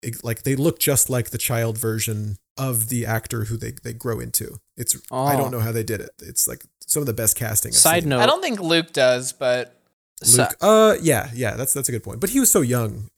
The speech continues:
Speaker 1: uh, when he
Speaker 3: Yeah.
Speaker 1: was a child. But wh-, what's that, Dan?
Speaker 2: Oh, I could be wrong about this, but I'm, like, ninety percent sure.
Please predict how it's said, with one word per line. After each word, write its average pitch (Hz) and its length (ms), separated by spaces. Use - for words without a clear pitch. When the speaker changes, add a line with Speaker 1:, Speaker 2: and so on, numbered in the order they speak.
Speaker 1:
uh, 107 140
when 120 120
he 170 80
Speaker 3:
Yeah. 127 160
Speaker 1:
was 117 120
a - 20
child. 110 340
But 131 120
wh-, 127 220
what's 139 120
that, 147 100
Dan? 156 200
Speaker 2:
Oh, 165 300
I 147 580
could 190 160
be 196 100
wrong 143 200
about 127 200
this, 127 140
but 131 160
I'm, 123 100
like, 127 220
ninety 123 300
percent 123 340
sure. 117 380